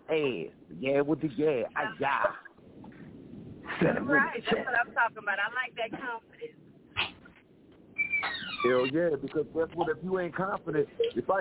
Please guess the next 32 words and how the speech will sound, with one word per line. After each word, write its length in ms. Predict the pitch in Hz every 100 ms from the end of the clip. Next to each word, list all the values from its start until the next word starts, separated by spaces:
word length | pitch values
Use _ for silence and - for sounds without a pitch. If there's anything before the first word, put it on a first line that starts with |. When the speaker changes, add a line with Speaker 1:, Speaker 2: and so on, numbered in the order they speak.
| -
Speaker 1:
can't 180 | 190 185
convince 340 | 180 147 185 -
myself 560 | 175 175 - 208 196 170
that 120 | 175
I'm 180 | 170 170
the 80 | 156
best, 280 | 123 190 196 - - - -
how 300 | 160 190 196
can 140 | 185 160
I, 140 | 160 185 170 - - -
how 240 | - 180 180
can 160 | 180 165
I 180 | 156 135 - - - - - - - - -
con 380 | 190 190 170 160
everybody 480 | 160 156 147 143 147
into 220 | 151 143
believing 600 | 131 139 151 151 139 139 - -
something 280 | 139 143 135
I 120 | 151 170
don't 160 | 151
even 200 | 123 117
believe 360 | 123 113 110 107
in? 160 | 85 78 - - -
I 80 | 104 -
stand 280 | 135 139
behind 320 | 131 139 135 135
my 140 | 131
brand, 440 | 120 147 175 180 - - - -
and 200 | 131 123
I'm 240 | 110 120 113 -
telling 260 | 170 135
you, 100 | 101